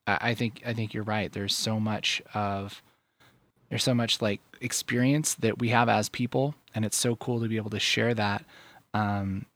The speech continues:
and, and just to be able to be honest and transparent and say, like, "Hey, this is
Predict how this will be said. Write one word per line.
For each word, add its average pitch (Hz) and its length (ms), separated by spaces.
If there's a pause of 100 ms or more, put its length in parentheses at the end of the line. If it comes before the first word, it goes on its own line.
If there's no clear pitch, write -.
and, 101 500
and 110 140
just 107 160
to - 60
be 110 100
able 107 140
to 107 60
be 104 120
honest 107 340
and 110 80
transparent 107 600
and 113 100
say, 98 160
like, 98 180
"Hey, 135 200
this 123 200
is 139 240